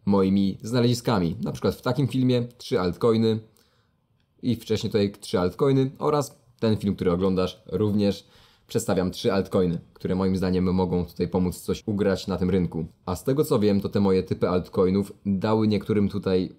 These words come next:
oglądającym zarobić i to niemało, dlatego jeśli jeszcze nie subskrybujesz mojego kanału, to radzę kliknąć ten czerwony przycisk subskrybuj pod filmem, bo po prostu może się dosłownie opłacić. Co ciekawe, to pomimo kilku spadków część mniej znanych monet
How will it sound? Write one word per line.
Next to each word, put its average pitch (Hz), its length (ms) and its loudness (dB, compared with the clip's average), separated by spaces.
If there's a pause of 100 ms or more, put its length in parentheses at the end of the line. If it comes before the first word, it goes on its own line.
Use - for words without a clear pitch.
oglądającym 98 720 2
zarobić 98 560 0
i 110 100 -4
to 101 380 0
niemało, 104 640 2
dlatego 107 380 0
jeśli 123 320 0
jeszcze 127 240 -2
nie 131 140 0
subskrybujesz 127 640 -2
mojego 92 260 0
kanału, 87 400 -2
to 107 140 0
radzę 107 240 0
kliknąć 104 300 -4
ten 95 140 -4
czerwony 95 400 0
przycisk 90 420 -6
subskrybuj 120 640 -2 (340)
pod 151 180 0
filmem, 139 420 2 (260)
bo 156 140 2
po 147 100 -4
prostu 143 280 2
może 110 260 4
się 104 160 2
dosłownie 98 600 2 (160)
opłacić. 104 640 -2 (360)
Co - 140 -4
ciekawe, 151 360 0
to 98 140 0
pomimo 127 400 0
kilku 175 340 -4
spadków 110 580 -4
część 127 400 -2
mniej 104 320 2
znanych 110 300 -2
monet 98 440 0